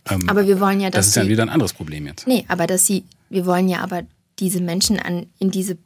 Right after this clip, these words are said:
Speaker 2: in diese Bereiche und Berufsbilder ja auch heranführen, weil wir brauchen ja erfolgreiche Unternehmer. Wir brauchen ja Menschen, die handwerklich begabt sind und Lust haben, in den Betrieb, äh, eigenständig auch aufzubauen.
Speaker 1: Mhm.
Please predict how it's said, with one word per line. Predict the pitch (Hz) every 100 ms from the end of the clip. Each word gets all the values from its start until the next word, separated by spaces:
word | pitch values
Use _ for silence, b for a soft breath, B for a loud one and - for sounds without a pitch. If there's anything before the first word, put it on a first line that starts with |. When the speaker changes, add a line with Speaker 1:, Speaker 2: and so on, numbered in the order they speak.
| -
Speaker 2:
in | 185
diese | 175 175
Bereiche | 170 165 156 208
und | 190 175
Berufsbilder | 185 185 - - 165
ja | 156 156
auch | -
heranführen, | 175 160 220 330 - 170 165
weil | 165
wir | 165
brauchen | - - 202 269 240
ja | 190
erfolgreiche | 170 180 - 165 - 160 170
Unternehmer. | - 170 180 165 165 160 160
Wir | 165
brauchen | - - 185 247 254
ja | 214 190
Menschen, | 185 185 - 190 - B B B B B
die | 208 185 185 B B
handwerklich | 196 202 196 185 185 -
begabt | 185 - 175 175
sind | - 185 175
und | 180
Lust | 170 214 -
haben, | 208 180
in | 170 -
den | 185 170
Betrieb, | 170 - 254 311 -
äh, | 180 180 170 151
eigenständig | - 170 175 - 165 -
auch | 165 -
aufzubauen. | 160 - - 175 143 143 156 185
Speaker 1:
Mhm. | 95 90